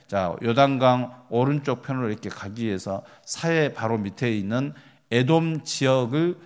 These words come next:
지나야 했습니다. 그래서 모세는 아주 정중하게 에돔 왕에게 사신을 보내서 이곳을 지나가게 해달라라고 요청을 합니다. 자, 세 가지 요청, 이 세 가지로 이렇게 그 에돔 왕에게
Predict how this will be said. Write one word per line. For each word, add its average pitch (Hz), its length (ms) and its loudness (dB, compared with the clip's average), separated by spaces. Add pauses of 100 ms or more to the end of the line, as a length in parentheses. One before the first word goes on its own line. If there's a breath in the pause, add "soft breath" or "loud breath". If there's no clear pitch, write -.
지나야 110 640 -4 (260 loud breath)
했습니다. 104 580 -6 (140)
그래서 160 420 -4 (200 loud breath)
모세는 156 320 2
아주 127 200 0
정중하게 156 1040 -4 (300 soft breath)
에돔 127 300 0
왕에게 120 340 2
사신을 151 440 -6
보내서 95 600 -6 (220 loud breath)
이곳을 113 320 -4
지나가게 107 580 -4
해달라라고 95 1000 -8 (240 loud breath)
요청을 107 480 -4
합니다. 101 600 -10 (220 soft breath)
자, - 140 -10
세 190 240 0
가지 143 720 6 (160 loud breath)
요청, 127 440 -4
이 98 120 -6
세 190 180 -4
가지로 117 920 0 (140 loud breath)
이렇게 95 480 -8
그 113 140 -4
에돔 101 320 -4
왕에게 95 560 -6